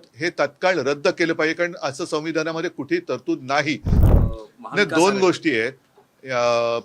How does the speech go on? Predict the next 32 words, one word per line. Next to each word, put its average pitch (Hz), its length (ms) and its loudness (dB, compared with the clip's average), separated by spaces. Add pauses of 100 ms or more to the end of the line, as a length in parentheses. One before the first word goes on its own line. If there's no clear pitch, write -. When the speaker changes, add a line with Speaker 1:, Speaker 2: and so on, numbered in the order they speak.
(380)
Speaker 1:
एक 139 200 -8
विरोधी 147 320 0
पक्षनेते 156 560 -4
पदाचं 139 380 0
आहे 165 60 -2
आणि 147 80 -8
दुसरं 139 220 -6
उपमुख्यमंत्री 135 720 -8
पद. 92 180 -12 (540)
कारण 151 360 2 (140)
विरोधी 135 360 -2
पक्षनेते 156 880 -4 (420)
पद 151 180 -2
हे 147 180 -4
त्यांनी 147 280 -4
द्यायलाच 131 460 -2
पाहिजे. 92 260 -8 (440)
त्याबद्दल 143 400 2
आम्ही 156 420 0 (280)
पहिल्याच 151 360 0
अधिवेशनामध्ये, 143 720 -4
मला 135 220 -6
वाटतं 139 220 -4
पहिल्याच 139 380 -2
अधिवेशनामध्ये 139 520 -6
मागणी 127 300 -4
केली 131 240 -6
होती. 151 280 -6 (440)
एक 165 260 0
वर्ष 180 220 0
होऊन 170 360 2
गेलं, 117 360 2